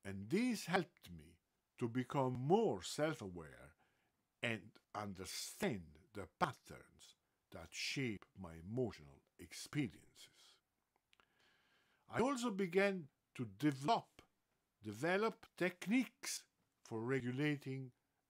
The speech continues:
and managing my emotions in the moment, such as deep breathing exercises, mindfulness practices, and journaling my feelings.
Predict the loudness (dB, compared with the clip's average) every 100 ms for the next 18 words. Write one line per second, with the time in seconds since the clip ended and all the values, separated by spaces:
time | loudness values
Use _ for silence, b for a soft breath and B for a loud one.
0 | _ -6 -4 2 4 2 0 -4 -4 -4
1 | -4 -2 -2 -4 -10 -18 -20 _ _ -2
2 | -2 -2 -6 -8 -12 -20 _ _ _ _
3 | _ _ _ 0 0 0 -4 -4 -6 -16
4 | _ _ 0 2 2 -2 -14 -2 0 2
5 | -2 -6 -8 -6 -10 _ -4 -4 -4 -14
6 | -12 -4 0 0 0 -8 -18 _ _ _
7 | _ -2 2 2 0 -2 0 2 2 0
8 | -6 -16 _ 2 2 2 -10 -12 -10 -12
9 | -12 b b b b -8 -4 -2 0 -2
10 | -2 -6 -8 -10 -14 -20 -14 -12 -12 -16
11 | -18 -14 -14